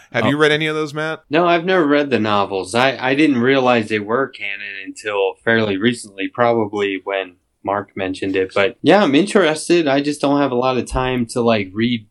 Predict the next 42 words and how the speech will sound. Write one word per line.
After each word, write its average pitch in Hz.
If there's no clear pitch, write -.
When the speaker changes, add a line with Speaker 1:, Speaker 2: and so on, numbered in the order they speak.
Speaker 3:
books -
anymore, 104
Speaker 1:
Yeah. 95
Speaker 3:
unfortunately. 104
Speaker 2:
That's 110
why 131
I 131
listen 120
Speaker 3:
I 123
need, 185
Speaker 2:
to 165
Speaker 3:
like, 147
a 113
good 127
long 120
vacation. 110
I'll 92
just 98
burn 98
through 95
'em. 92
Speaker 1:
Mm. 120
Speaker 2:
That's, 113
that's 117
one 165
of 135
the 107
reasons 107
I 92
listen 95
to 92
audiobooks. 80
I 92
have, 90
like, 85
long 85
drive 85
to -
and 80
from 78
work, 80
so 76